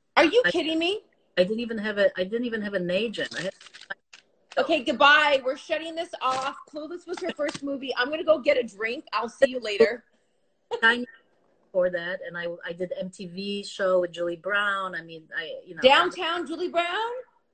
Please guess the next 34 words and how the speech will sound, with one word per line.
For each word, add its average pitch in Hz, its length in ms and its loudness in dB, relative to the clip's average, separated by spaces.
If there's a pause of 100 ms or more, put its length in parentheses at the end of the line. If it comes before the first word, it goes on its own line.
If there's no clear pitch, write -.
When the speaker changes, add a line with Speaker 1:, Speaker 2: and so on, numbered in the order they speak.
(180)
Speaker 2:
the 196 100 0
redhead. 196 500 2 (600)
Speaker 1:
Oh, 453 260 8
th-, 427 120 -4 (420)
yeah, 403 220 6
she 320 160 0
was 302 140 0
even 339 240 4
more 359 220 2
crazy. 285 420 -4
She 359 300 -8
was 294 140 -4 (100)
badass. 254 580 -2 (340)
Yeah. 277 380 -4 (640)
Speaker 2:
So 160 200 -12
much, 170 140 -12 (480)
you 151 100 -10
know. 147 320 -8
I 180 60 -8
mean, 180 160 -2 (100)
I 208 100 -2
did, 220 200 -2
like, 202 180 -2
Three 214 240 0
Ninjas. 196 560 2
I 156 80 0
did 208 240 -2
small, 220 440 -8
small, 214 400 -8
small 196 460 -6
projects, - 600 -6
you 151 120 -8
know. 147 400 -4
Um, 143 420 -8